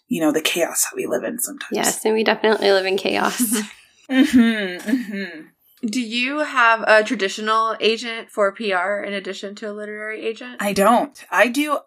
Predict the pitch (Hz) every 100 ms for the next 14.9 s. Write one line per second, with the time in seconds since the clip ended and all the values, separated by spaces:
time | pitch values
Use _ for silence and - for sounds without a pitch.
0 | 180 202 233 226 214 - 180 185 185 185
1 | 180 175 185 208 320 453 403 233 170 143
2 | 180 247 262 262 269 202 - 202 196 214
3 | 214 214 - 214 220 208 214 247 269 302
4 | 349 311 254 - 269 277 269 311 247 202
5 | 220 220 196 196 214 202 196 175 - _
6 | _ _ _ 208 196 185 185 - 240 233
7 | - 190 - - - - 170 175 165 160
8 | 170 - - 185 190 - - 196 202 277
9 | 330 330 339 226 185 208 180 170 196 190
10 | 185 190 208 226 220 220 196 190 - 202
11 | 214 247 190 180 185 - - _ 185 190
12 | 196 233 226 190 165 160 156 - - 175
13 | - 180 160 151 170 143 - - - 220
14 | 202 202 - - 190 302 254 160